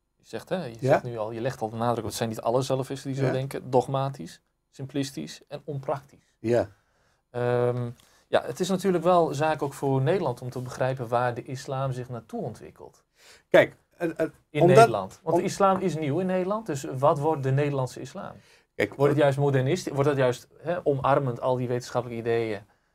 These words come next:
Speaker 1: eh, moderne, eh, vondsten omarmend en progressief in zekere zin? Of wordt het juist, wat je zegt, rigide, simplistisch, reactionair?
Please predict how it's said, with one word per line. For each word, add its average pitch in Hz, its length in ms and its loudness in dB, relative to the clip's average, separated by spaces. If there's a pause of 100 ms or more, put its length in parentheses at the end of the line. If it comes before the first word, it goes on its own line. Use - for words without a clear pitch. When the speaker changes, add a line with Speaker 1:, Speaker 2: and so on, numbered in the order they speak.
(200)
Speaker 1:
eh, 107 120 -12 (340)
moderne, 123 640 0 (420)
eh, 110 180 -16
vondsten 131 640 -4 (200)
omarmend 139 600 -4 (240)
en 113 240 -20 (180)
progressief - 480 -2
in 180 80 -6
zekere 180 340 -2
zin? 202 280 -8 (380)
Of 185 280 0
wordt 165 240 -2
het 165 120 -4
juist, 160 420 -4 (260)
wat 139 180 -6
je 151 60 -6
zegt, 147 300 -2 (180)
rigide, 143 560 -4 (300)
simplistisch, 165 760 -6 (260)
reactionair? 151 800 0